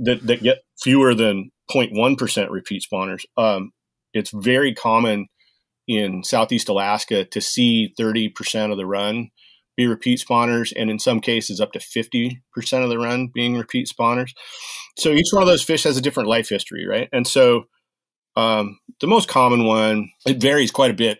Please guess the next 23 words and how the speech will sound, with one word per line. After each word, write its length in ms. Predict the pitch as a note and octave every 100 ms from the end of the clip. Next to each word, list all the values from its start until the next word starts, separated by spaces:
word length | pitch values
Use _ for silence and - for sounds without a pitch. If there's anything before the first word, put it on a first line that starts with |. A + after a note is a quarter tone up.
| -
uh, 240 | A2+ G#2+ -
in 140 | A#2+
Southeast 440 | G#2 A2 G2+ A2 G#2+
Alaska, 480 | G2+ G#2 G2+ A2+
but 140 | G2+ -
the 80 | A2
two 200 | - D#3+
years 380 | D3 C#3 C3
in 80 | A#2
salt 280 | - A#2+ A2+
wa-, 180 | A2+ A2
or 140 | A2
two 160 | G2+ E3
years 220 | D#3+ D3+
in 80 | C3+
freshwater 560 | C3 A#2+ - A#2 A#2 G#2+
and 180 | F#2 -
three 180 | D#3+
years 220 | E3 A#2 G#2
in 80 | F#2
freshwater 600 | G#2+ G2 A2 G2+ F#2 F2 - - - - -
are 100 | A2
both 400 | A#2+ B2 A#2